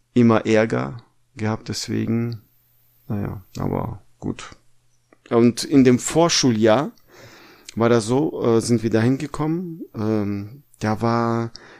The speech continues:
da hast du so, so einen Übergang, dass du schulische Sachen beigebracht bekommen hast, weil im Kindergarten war spielerisch alles, ne?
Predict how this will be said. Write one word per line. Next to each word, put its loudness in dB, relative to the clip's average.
da -2
hast -2
du -2
so, -2
so -4
einen -2
Übergang, 0
dass -8
du -6
schulische -2
Sachen -4
beigebracht -6
bekommen -4
hast, -10
weil 0
im 0
Kindergarten -2
war -2
spielerisch -4
alles, -10
ne? -4